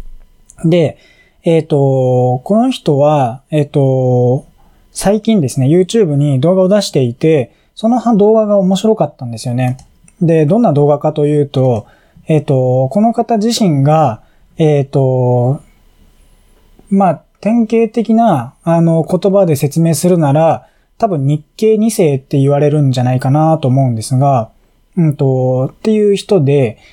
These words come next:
えーと、アメリカ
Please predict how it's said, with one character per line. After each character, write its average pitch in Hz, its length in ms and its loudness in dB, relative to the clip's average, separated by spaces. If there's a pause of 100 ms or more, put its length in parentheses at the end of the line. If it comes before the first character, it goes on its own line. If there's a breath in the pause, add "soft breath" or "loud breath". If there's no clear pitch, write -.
(320 soft breath)
え 139 540 0
ー 131 60 -8
と、 123 800 0 (520)
ア 170 100 -2
メ 233 160 4
リ 240 140 -2
カ 233 400 0